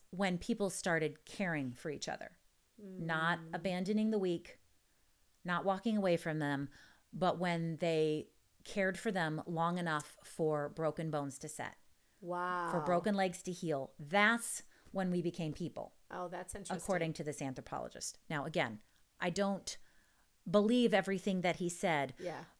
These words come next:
Speaker 1: But when you can look at someone who believes that the world happened by chance
Speaker 2: Yeah.
Speaker 1: saying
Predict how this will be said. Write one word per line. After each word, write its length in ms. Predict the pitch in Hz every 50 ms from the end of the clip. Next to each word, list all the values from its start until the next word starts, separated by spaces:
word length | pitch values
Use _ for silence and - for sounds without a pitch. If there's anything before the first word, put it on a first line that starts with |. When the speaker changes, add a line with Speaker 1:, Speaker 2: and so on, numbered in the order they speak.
| _
Speaker 1:
But 240 | 170 156 196 175 165
when 180 | 190 196 190 190
you 240 | 190 185 220 240
can 240 | 240 - 269 226 208
look 200 | 196 220 220 220
at 100 | 247 226 -
someone 420 | - 240 220 214 202 180 170 165
who 160 | 165 160 208 180
believes 640 | 170 170 160 165 165 165 165 165 160 160 - - - 156
that 400 | 156 156 139 135 131 - - 160
the 120 | 143 160 151
world 280 | 151 165 160 156 151 -
happened 360 | - 196 190 - 196 185 175
by 240 | 170 160 151 147 151 147
chance 640 | - - - 190 156 135 131 - - - - - - - - _ _ - _ -
Speaker 2:
Yeah. 80 | 185 190 185 180 -
Speaker 1:
saying 720 | - - - - 247 220 214 208 202 190 180 175 170 160